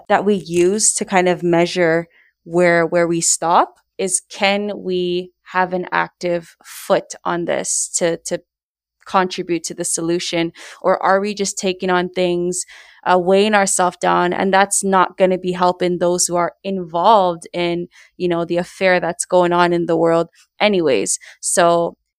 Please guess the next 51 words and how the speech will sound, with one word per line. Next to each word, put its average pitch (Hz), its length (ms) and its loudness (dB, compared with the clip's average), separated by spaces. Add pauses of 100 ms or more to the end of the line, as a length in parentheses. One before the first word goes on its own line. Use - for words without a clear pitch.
(420)
just 311 280 0
the 403 100 2
saying 247 440 2
that, 196 360 2 (160)
like, 185 280 2 (160)
you 202 160 -6
know, 185 180 2
if 196 160 -4
you're 240 580 2 (260)
an 202 220 -4
empty 196 340 -4
cup, - 460 -2 (100)
like, 190 200 -2
you 196 220 -6
can't 208 340 -6
fill 175 160 -4
somebody 160 440 -2
else. 151 400 -2 (320)
So 185 360 2
there's 196 280 -2
no 202 200 -2
point 202 460 -4
of 170 500 -2 (260)
trying 196 200 -2
to 185 100 -2
go 190 240 -2
on 175 280 -2
empty. - 540 -8
Like, 180 220 -4
you're 202 160 0
burdened 185 540 -2
down, 190 320 -2
but 185 220 -10
you're 185 160 -4
trying 180 320 -6
to 180 100 -10
relieve 175 260 -6
somebody 175 320 -4
of 165 120 -6
their 165 140 -4
burden. 165 380 -4
That 165 160 -8
doesn't 180 220 -6
make 170 180 -8
any 170 160 -8
sense. - 380 -10
You 175 40 -8
don't 170 160 -4
have 180 240 0
that 151 240 -4
capacity. - 720 -8